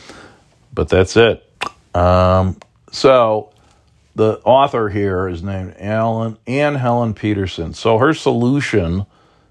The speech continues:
is to burn it down. You know, very, uh, very much within the zeitgeist, the German word for the spirit of the times,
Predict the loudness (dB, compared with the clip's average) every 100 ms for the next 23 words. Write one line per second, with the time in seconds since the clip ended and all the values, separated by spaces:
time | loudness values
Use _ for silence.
0 | _ -2 0 2 -2 -6 -4 -2 0 2
1 | 4 2 0 2 4 4 0 -4 -12 -20
2 | _ _ _ _ _ _ -2 0 2 0
3 | 0 2 4 2 -2 _ -12 -8 -8 -10
4 | -8 0 2 2 2 2 -2 -10 -14 _
5 | -2 2 2 2 0 0 2 2 0 -2
6 | -2 -2 -6 -10 -8 -6 -6 -4 -4 -6
7 | -6 -6 -6 -8 -8 -8 -4 -2 -2 -2
8 | -4 -2 0 0 0 -4